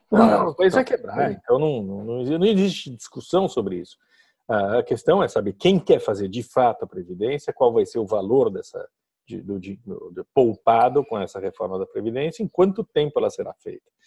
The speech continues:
Speaker 2: É, e nesse ponto, é preciso entrar a,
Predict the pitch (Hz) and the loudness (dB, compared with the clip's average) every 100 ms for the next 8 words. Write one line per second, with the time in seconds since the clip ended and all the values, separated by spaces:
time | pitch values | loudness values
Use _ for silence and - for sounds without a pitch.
0 | _ _ _ 101 92 90 92 98 139 143 | _ _ _ -8 -8 -8 -6 0 0 0
1 | 98 - 139 165 - - - _ _ _ | -6 -2 -2 -2 -4 -10 -12 _ _ _
2 | _ _ _ _ _ - 107 - - 104 | _ _ _ _ _ -4 -2 -2 -8 -4
3 | 120 107 107 110 127 117 - - _ _ | -4 -2 -2 0 0 -2 -6 -12 _ _
4 | _ _ _ | _ _ _